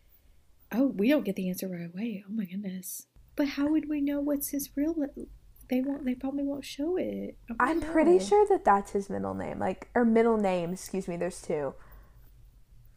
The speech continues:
Speaker 1: When is Sean's birthday?
Speaker 2: This I don't know. Um, September fifteenth, so, uh, a Virgo. August eighth, what, a Leo, question mark? I don't know. December twelfth, Capricorn, or May second,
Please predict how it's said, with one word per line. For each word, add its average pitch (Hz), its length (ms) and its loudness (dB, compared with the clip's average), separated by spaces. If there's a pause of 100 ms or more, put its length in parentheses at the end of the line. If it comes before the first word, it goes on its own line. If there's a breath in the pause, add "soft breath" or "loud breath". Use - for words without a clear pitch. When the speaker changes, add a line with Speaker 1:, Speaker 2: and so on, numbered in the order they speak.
Speaker 1:
When 233 220 2
is 320 100 -4
Sean's 202 380 -6
birthday? 175 600 -6
Speaker 2:
This 233 220 4
I 269 140 6
don't 180 300 0
know. 156 340 -2
Um, 240 380 4 (260 loud breath)
September 277 580 0
fifteenth, 240 880 -2
so, 208 360 4
uh, 185 360 6
a - 80 0
Virgo. 202 640 4 (640 soft breath)
August 247 540 6
eighth, 208 480 2 (1500 soft breath)
what, 202 300 0
a 196 80 -2
Leo, 240 480 0
question 277 300 -6
mark? 277 160 -4
I 233 60 -4
don't 262 100 -4
know. 240 160 -4 (440 soft breath)
December 262 460 2
twelfth, 285 460 4
Capricorn, 226 680 0 (320 loud breath)
or 214 120 2
May 214 260 4
second, 214 540 0